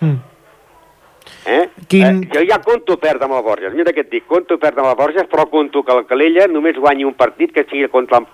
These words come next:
Speaker 2: Monteporreiro.
Speaker 1: Clar,
Speaker 2: Que, a
Speaker 1: pues
Speaker 2: més a més, també pe-, pesa una cosa, que la cosa està molt, molt, molt, molt igualada. Perquè pot acabar la Lliga amb un triple empat a baix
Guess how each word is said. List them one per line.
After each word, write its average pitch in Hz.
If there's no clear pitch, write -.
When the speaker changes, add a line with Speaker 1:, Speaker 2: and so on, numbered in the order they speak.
Speaker 2:
Monteporreiro. 104
Speaker 1:
Clar, 165
Speaker 2:
Que, 143
a -
Speaker 1:
pues 156
Speaker 2:
més 160
a 160
més, 190
també 214
pe-, -
pesa 151
una 139
cosa, 175
que 127
la 120
cosa 160
està 175
molt, 147
molt, 127
molt, 120
molt 110
igualada. 117
Perquè 147
pot 165
acabar 180
la 180
Lliga 175
amb 160
un 139
triple 147
empat 147
a -
baix 151